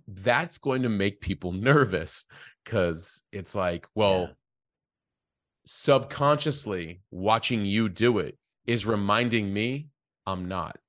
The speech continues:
Speaker 1: And
Speaker 2: Yeah.
Speaker 1: that is very, and then think about the words, the choice of words that they use, right? Don't you think that's a little unsafe? Don't you think that's a little, um, you know, that's not very secure of you to do that. There's no security in that. There's no
Speaker 2: Crazy.
Speaker 1: this.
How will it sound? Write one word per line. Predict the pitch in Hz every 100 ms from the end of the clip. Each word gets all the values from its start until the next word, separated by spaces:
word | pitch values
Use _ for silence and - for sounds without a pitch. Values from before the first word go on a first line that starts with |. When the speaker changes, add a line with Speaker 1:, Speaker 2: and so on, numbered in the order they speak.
| _ _ _ _ _ _ _ _ -
Speaker 1:
And | 110 107 101 95 85 - _ _ _ _ _ _ _
Speaker 2:
Yeah. | - 76 76 73 - _ _ _
Speaker 1:
that | 110 92 120 120 127 - -
is | 123 113 92
very, | 90 113 113 110 104 98 - _ -
and | 107
then | 110 104 - _ -
think | 95
about | 90 85
the | 87
words, | 95 123 82
the | 92
choice | - 92 -
of | 82
words | 90 85
that | 76
they | 104
use, | 110 85 -
right? | 90 82 110 - - _ _ _ _
Don't | - 196
you | 190
think | 180
that's | 160 139
a | 110
little | 107 113 104
unsafe? | 98 95 - 98 113 - -
Don't | 160
you | 190
think | 185
that's | 160 147
a |
little, | 117 113 107 98 -
um, | 90 85 - -
you | 101
know, | 92
that's | 98
not | 160
very | 156 117
secure | - - - 113 95
of | 82
you | 85
to | 76
do | 90
that. | 82 76 73
There's | - 110
no | 170
security | 165 107 - 120 110 85
in | 80
that. | 80 78
There's | 98
no | 123
Speaker 2:
Crazy. | 110
Speaker 1:
this. | 113 101